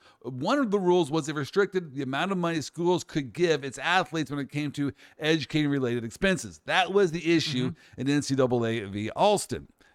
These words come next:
Speaker 1: And the Supreme Court in
Speaker 2: Right.
Speaker 1: that case said, yeah, there is no basis for the N C double A to have this rule. It's a Sherman antitrust violation.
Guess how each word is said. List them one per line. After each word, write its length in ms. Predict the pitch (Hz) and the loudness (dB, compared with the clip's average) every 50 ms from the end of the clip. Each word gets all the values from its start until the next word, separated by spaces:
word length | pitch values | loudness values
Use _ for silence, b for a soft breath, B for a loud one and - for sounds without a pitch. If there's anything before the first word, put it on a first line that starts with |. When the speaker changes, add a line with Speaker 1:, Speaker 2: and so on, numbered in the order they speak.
| b - | b -12
Speaker 1:
And 160 | 82 92 95 | -10 -10 -10
the 40 | 87 | -10
Supreme 340 | - 92 - 101 98 98 | -12 -12 -10 -10 -10 -8
Court 160 | 82 101 101 - | -6 -6 -6 -6
in 120 | - 98 | -6 -6
Speaker 2:
Right. 120 | 101 107 101 85 | -6 -8 -8 -10
Speaker 1:
that 40 | |
case 320 | - 110 98 104 135 131 - 101 101 - | -10 -8 -6 -4 -4 -6 -6 -10 -12 -12
said, 480 | - 107 104 107 113 127 143 131 - - _ _ _ _ _ - 98 | -8 -6 -4 -2 -2 -2 -4 -6 -10 -20 _ _ _ _ _ -20 -18
yeah, 320 | 120 123 117 120 127 151 | -12 -10 -10 -8 -8 -8
there 140 | 135 127 131 | -8 -6 -6
is 220 | 139 151 147 135 | -6 -6 -8 -8
no 300 | 143 143 143 139 139 135 | -6 -4 -2 -2 -2 -2
basis 840 | 117 104 95 92 87 82 110 107 131 151 156 - - - 139 139 127 - | -4 -8 -10 -14 -12 -8 -6 -4 -4 -4 -6 -6 -6 -8 -8 -8 -8 -6
for 180 | - 131 127 | -2 -2 -2
the 240 | 127 123 120 120 123 | -2 -2 -4 -2 -2
N 100 | 127 127 | -2 -4
C 140 | 120 - 127 | -4 -4 -4
double 320 | 117 113 110 107 110 110 107 | -2 -2 -2 -2 -2 -2 -2
A 160 | 113 127 127 | -2 -4 -4
to 160 | - 120 110 | -4 -2 -4
have 200 | 107 110 113 113 | -2 -2 -4 -4
this 180 | 107 98 - 117 | -4 -10 -8 -4
rule. 120 | 143 160 | -4 -4
It's 80 | 127 120 | -4 -4
a 200 | 101 82 - 107 | -6 -6 -8 -10
Sherman 340 | - - 131 135 127 120 | -4 -2 0 0 0 -2
antitrust 640 | 95 120 135 139 135 131 127 120 - 123 117 104 87 | -4 -4 -4 -2 0 0 0 0 0 0 -2 -2 -2
violation. 640 | 104 104 101 95 117 165 214 240 190 - 185 196 160 | -2 -2 -2 0 2 2 2 2 2 2 2 0 0